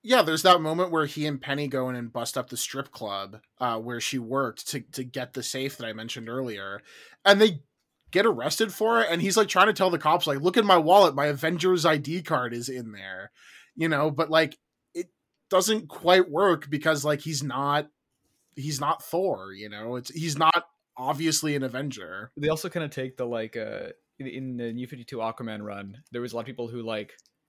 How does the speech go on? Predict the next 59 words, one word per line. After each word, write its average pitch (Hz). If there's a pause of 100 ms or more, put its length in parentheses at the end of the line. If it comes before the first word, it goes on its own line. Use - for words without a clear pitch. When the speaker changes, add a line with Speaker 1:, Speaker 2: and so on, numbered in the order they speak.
(360)
Speaker 2:
you 139
know, 117
the 143
whole 139
thing 151
was 143
Aquaman's 123
a 120
joke, 110
kinda 110
like 113
Hawkeye, 104 (100)
and 110
they 110
would, 117
like, 117
they 139
would 151
just 156
call 147
Haw-, 139
they 143
would 151
just 165
call 131
Aquaman 127
the 113
wrong 110
name 107
after 107
he 107
saved -
them. 104
He'd 117
be 123
like, 147 (160)
"Thanks, 185
Green 143
Lantern," 147
or, 131
like, 131 (260)
it, -
it, 190
it, 196
you 202
know, 147
he 135
doesn't 165
look 156
anything 127
like 113
Green 120
Lantern 110
or 104
anything, 104
but 104
it 95
was, 107
like, 107